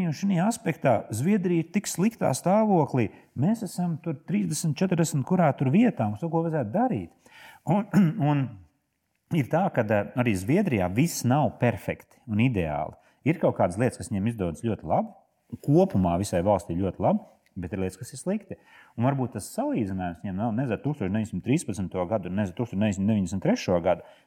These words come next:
bet viņiem ir nepārtraukts salīdzinājums ar citām valstīm apkārt. Šis mums iet ļoti labi, te mēs esam pasaules klase, viņi saka. Te mums neiet tik labi. Ko mēs varētu, ko mums vajadzētu darīt? Un es domāju, ka arī Latvija varētu līdzīgā veidā skatīties.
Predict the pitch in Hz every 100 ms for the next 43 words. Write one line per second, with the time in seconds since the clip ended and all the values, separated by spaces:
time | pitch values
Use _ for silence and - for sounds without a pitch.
0 | - 117 147 110 190 180 117 180 180 -
1 | 202 190 131 131 117 - 101 180 135 113
2 | 143 - 120 160 - - - _ _ _
3 | _ _ _ - 196 139 123 135 143 110
4 | 90 90 127 254 - 135 143 110 127 95
5 | 76 _ _ - 113 80 78 - 87 92
6 | - 175 196 202 208 190 - _ _ _
7 | 95 98 95 - 120 175 - _ _ 120
8 | 107 117 117 92 90 - 82 76 _ -
9 | 98 90 90 117 110 - 110 107 123 135
10 | 151 220 120 - - _ _ _ _ _
11 | 117 120 117 117 110 175 202 151 160 160
12 | 120 190 - 123 104 107 95 127 123 90
13 | 92 98 101 85 - 123 80 -